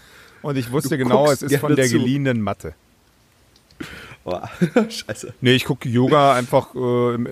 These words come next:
Speaker 1: bei Instagram. Also wenn das Model
Speaker 2: Livestream,
Speaker 1: denkt,
Speaker 2: ne?
Speaker 1: sie
Speaker 2: Das ist
Speaker 1: will
Speaker 2: jetzt
Speaker 1: jetzt da unbedingt noch ein bisschen Yoga für mich machen, da guck ich, guck ich zu.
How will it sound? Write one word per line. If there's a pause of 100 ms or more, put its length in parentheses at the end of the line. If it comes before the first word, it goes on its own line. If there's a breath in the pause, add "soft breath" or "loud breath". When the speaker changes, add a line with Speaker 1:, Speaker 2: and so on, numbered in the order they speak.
(100)
Speaker 1:
bei
Instagram. (380)
Also
wenn
das
Model
Speaker 2:
Livestream,
Speaker 1:
denkt,
Speaker 2:
ne?
Speaker 1:
sie
Speaker 2:
Das
ist
Speaker 1:
will
Speaker 2:
jetzt
Speaker 1:
jetzt
da
unbedingt
noch
ein
bisschen
Yoga
für
mich
machen,
da
guck
ich, (220)
guck
ich
zu.